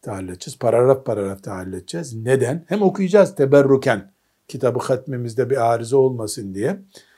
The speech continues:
Kitabı okuyacağız ama böyle orijinal kelimeleri de bu dinleyenler sözlükten bakacaklar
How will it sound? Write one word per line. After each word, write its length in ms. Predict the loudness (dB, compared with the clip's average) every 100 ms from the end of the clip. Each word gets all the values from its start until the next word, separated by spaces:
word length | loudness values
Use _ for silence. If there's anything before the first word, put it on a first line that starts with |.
| _ _
Kitabı 320 | 2 4 4
okuyacağız 520 | 2 0 -2 -2 -2 -4
ama 340 | -2 -2 -4 -20 -20 _ _
böyle 160 | 2 8
orijinal 580 | 10 10 6 2 0 0
kelimeleri 680 | -2 0 -2 -2 0 0 0
de 240 | 0 -2 _ -20 _ _ _ -10
bu 180 | -2
dinleyenler 720 | 0 2 0 -2 -4 -2 -4 -4 _ _ _
sözlükten 640 | 2 2 2 -2 -4 -4
bakacaklar 600 | -6 -10 -10 -12 -4 -4